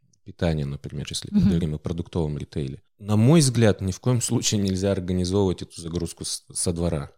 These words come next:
Speaker 1: Либо с уличного фасада, либо специальное помещение с торца, допустим, здания, которое изолировано от, э, внутридворового пространства.
Speaker 2: Тогда мы можем как раз перейти к следующему вопросу, который я хотела задать. Это на что вот мы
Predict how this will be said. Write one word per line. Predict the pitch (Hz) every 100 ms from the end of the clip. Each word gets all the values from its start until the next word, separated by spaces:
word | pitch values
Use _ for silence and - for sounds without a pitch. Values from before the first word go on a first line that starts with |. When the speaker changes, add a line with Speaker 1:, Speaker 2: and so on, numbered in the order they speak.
| _
Speaker 1:
Либо | - 107 117 90
с | -
уличного | 101 92 - 85 80
фасада, | - - 165 175 156 143 _ _ -
либо | 110 147 123 101 90 82 -
специальное | - - - 98 95 85
помещение | 78 85 82 - 107 107 85
с |
торца, | - 80 - 92
допустим, | 85 76 80 - 80
здания, | 76 85 73 67 -
которое | - - 90 82 78
изолировано | 80 87 95 113 107 92 82 80 -
от, | 87 90 -
э, |
внутридворового | 85 78 82 82 80 78 80 73 73
пространства. | - - - - - - - _
Speaker 2:
Тогда | 214 180 214
мы | 220
можем | 190 196 196
как | 180
раз | 190 180
перейти | - 170 - 185 165 151 -
к | - 170 165
следующему | 160 196 185 - 175
вопросу, | 165 165 - 262 262 185 165
который | 180 175 165
я | 165
хотела | 180 175 165 165
задать. | 165 190 226 -
Это | 175 180
на | 175 180
что | - 185 175
вот | 160 175
мы | 208 240